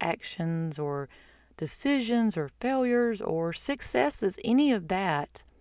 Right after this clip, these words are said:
is still not the identity. That we have in Jesus. Does that make sense? Like, even the great things we do, that, that doesn't make me a good person.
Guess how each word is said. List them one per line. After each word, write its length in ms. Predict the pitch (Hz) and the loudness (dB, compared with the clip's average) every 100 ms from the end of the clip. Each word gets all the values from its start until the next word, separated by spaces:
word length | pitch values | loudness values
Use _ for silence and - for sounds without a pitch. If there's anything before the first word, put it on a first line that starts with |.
| _ _ _ _ _ - | _ _ _ _ _ -8
is 140 | 165 | -4
still 560 | - - 190 208 180 160 | -2 0 4 4 4 2
not 720 | 151 156 170 147 139 - - _ _ _ _ _ _ _ | 0 -2 -2 -4 -6 -14 -20 _ _ _ _ _ _ _
the 160 | 160 151 | -4 -2
identity. 640 | 131 156 147 139 - _ _ _ _ _ _ _ _ _ _ _ _ - | 0 -2 -2 -6 -16 _ _ _ _ _ _ _ _ _ _ _ _ -10
That 120 | 165 | -6
we 120 | 156 | -4
have 260 | 143 147 139 | -4 -6 -6
in 140 | 139 | -8
Jesus. 460 | 131 - - - - - | -8 -12 -14 -14 -16 -12
Does 140 | 165 | -6
that 160 | - 190 | -4 -4
make 160 | 175 | -6
sense? 380 | - 185 180 - - - - - | -6 -6 -6 -10 -18 -20 -20 -12
Like, 260 | - 180 - - - - | -4 -4 -4 -20 -20 -6
even 260 | 240 254 | 0 4
the 80 | 220 | 4
great 400 | 160 - 226 - | 2 -2 -2 -2
things 260 | - 202 190 | 0 -2 0
we 120 | 185 | -2
do, 340 | 165 226 285 - - _ _ _ _ _ _ _ - | -2 0 -2 -4 -16 _ _ _ _ _ _ _ -12
that, 180 | - - - - | -10 -12 -16 -8
that 120 | 196 | -6
doesn't 260 | 233 208 156 | -2 -2 -2
make 640 | 147 151 165 202 - - _ _ _ _ _ _ _ _ _ _ - | -2 0 2 0 -2 -18 _ _ _ _ _ _ _ _ _ _ -12
me 400 | 196 196 185 170 | -2 2 4 4
a 40 | |
good 200 | 135 165 | 2 0
person. 480 | - 160 - - 233 | 0 0 0 -8 -12